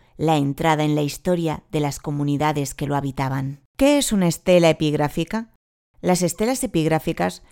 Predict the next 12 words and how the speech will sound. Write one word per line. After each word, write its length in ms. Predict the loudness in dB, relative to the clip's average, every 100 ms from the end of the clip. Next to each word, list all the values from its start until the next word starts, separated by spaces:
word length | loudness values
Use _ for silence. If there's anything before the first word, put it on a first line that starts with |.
| _
son 280 | -6 -2 0
textos 380 | 0 -2 -2 -4
funerarios 640 | -2 2 4 2 0 -2
romanos 480 | -2 0 0 -2 -2
grabados 500 | -2 0 0 -2 -4
en 80 | -2
el 140 | -4
siglo 500 | -4 -4 -2 -2 -4 -2
uno 280 | 0 0
después 460 | -2 -6 -4 -2 -2
de 120 | -2
Cristo, 520 | -2 -4 -4 -6 -8